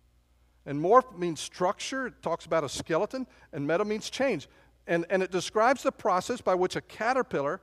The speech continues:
morphs or metamorphs into <laughs> a butterfly. Did you know one of the early symbols for Christianity was a butterfly?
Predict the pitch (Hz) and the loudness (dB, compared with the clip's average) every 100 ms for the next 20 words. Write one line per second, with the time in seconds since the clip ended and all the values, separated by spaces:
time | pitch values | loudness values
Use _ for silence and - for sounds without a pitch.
0 | _ _ - 156 190 196 240 - - 139 | _ _ -10 -2 2 4 2 -2 -8 -6
1 | 127 123 135 160 170 233 196 143 165 - | -6 -10 -14 -4 0 2 0 0 -2 -6
2 | - - - _ _ - 190 214 - 185 | -18 -20 -20 _ _ -4 -2 -2 0 0
3 | 175 208 - - _ - - 190 196 190 | 2 -2 -8 -20 _ -8 2 2 4 4
4 | 277 320 - 151 110 87 127 156 220 294 | 6 6 0 -4 -8 -8 -8 -6 -2 2
5 | 285 202 233 254 - - - 180 202 175 | 4 4 2 -4 -14 -16 -2 0 2 -2
6 | - 196 240 269 233 - 220 220 254 254 | 2 6 6 6 -2 0 0 0 -2 -4
7 | - 226 151 226 233 - 185 180 226 277 | -8 -10 -6 -6 -4 -4 -4 -4 -4 -8
8 | 269 _ _ _ _ - 160 139 165 226 | -12 _ _ _ _ -6 -4 0 2 2
9 | 226 220 247 | -2 -6 -6